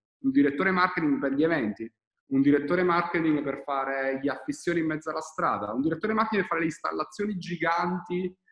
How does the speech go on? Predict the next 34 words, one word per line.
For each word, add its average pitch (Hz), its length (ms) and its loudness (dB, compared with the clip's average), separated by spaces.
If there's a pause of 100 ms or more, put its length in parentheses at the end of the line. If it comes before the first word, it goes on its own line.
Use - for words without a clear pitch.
(220)
<laughs> 160 560 0
in 147 200 6
mezzo 170 340 4
alle 165 120 4
piazze 160 400 2
principali 156 520 0
d'Italia, 151 380 2
come 135 180 4
si 131 100 -6
faceva 139 240 -2
una 156 120 -2
volta 151 300 -4
con 151 140 -2
l'ambient? 117 600 -4 (580)
No. 135 500 -2 (300)
Quindi - 540 2
so-, 165 320 -4
siamo 151 260 -2
noi 190 180 4
che 139 60 4
abbiamo 123 220 -2
sbagliato, 113 400 -4
perché - 240 -8
abbiamo 131 180 -4
dato 113 180 -4
una 113 120 -6
terminologia 127 580 -6
a 196 60 -2
ste - 180 -6
robe, 117 400 -6 (160)
abbiamo 135 320 2
creato 131 240 0
dei 117 100 -2
paradigmi 123 680 -2